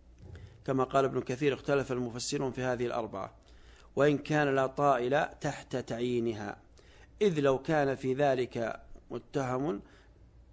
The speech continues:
يعني أهمية، "لنص عليه القرآن". قيل الطاووس والديك والحمامة، وقيل غير ذلك. "فصرهن إليك" بضم الصاد،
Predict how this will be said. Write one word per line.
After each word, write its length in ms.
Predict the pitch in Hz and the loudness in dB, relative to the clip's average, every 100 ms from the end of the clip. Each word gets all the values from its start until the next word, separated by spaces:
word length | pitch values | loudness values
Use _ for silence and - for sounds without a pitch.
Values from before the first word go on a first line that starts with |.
| - - - - - | -20 -20 -20 -20 -16
يعني 220 | - 107 - | -10 -8 -6
أهمية، 760 | 57 117 120 131 131 139 165 - - - | -8 -6 -2 -2 0 -2 -2 -6 -16 -6
"لنص 420 | 120 156 - 139 | -2 -2 -2 -2
عليه 320 | 120 127 120 | 0 0 -2
القرآن". 360 | 110 107 95 - - - - - - - - - - - - - | -6 -8 -10 -10 -18 -20 -20 -20 -20 -20 -20 -20 -20 -20 -12 -4
قيل 180 | 151 117 | 0 -2
الطاووس 600 | - 117 - 120 117 113 | -2 -4 -2 -2 -4 -6
والديك 420 | 107 - 113 110 | -8 -6 -6 -6
والحمامة، 600 | 104 - 113 113 110 110 | -10 -6 -4 -4 -4 -4
وقيل 1080 | 123 - - - - - _ - - - 160 | -6 -6 -10 -16 -20 -20 _ -20 -10 -4 -2
غير 260 | 127 117 107 | 0 -2 -2
ذلك. 460 | 107 - - - - - - - - - | -6 -10 -14 -20 -20 -20 -20 -20 -20 -6
"فصرهن 720 | - 160 190 180 165 214 190 | 2 4 6 6 6 6 6
إليك" 500 | 180 147 151 127 - 147 | 6 6 6 4 2 0
بضم 340 | 139 175 160 | 4 4 4
الصاد، 400 | 143 - 120 87 | 0 0 -2 -4